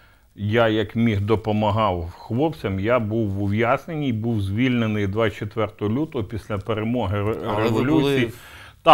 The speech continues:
Speaker 1: але я був в гущі подій, я, е, контактував
Speaker 2: Тож
Speaker 1: через
Speaker 2: активний учасник.
Speaker 1: телефон, через Facebook. Це всі знають, це, ну, вже якби невелика таємниця і тому подібне. Ні, не переміг.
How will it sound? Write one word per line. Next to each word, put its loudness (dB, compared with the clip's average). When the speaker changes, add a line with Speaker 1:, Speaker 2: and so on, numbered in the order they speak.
Speaker 1:
але 8
я 6
був 4
в 4
гущі 2
подій, 0
я, 6
е, 8
контактував 2
Speaker 2:
Тож -14
Speaker 1:
через 0
Speaker 2:
активний -4
учасник. -16
Speaker 1:
телефон, 4
через 2
Facebook. 0
Це -2
всі 0
знають, 0
це, -4
ну, 0
вже 0
якби 2
невелика -2
таємниця -6
і -2
тому -6
подібне. -4
Ні, 2
не 0
переміг. -4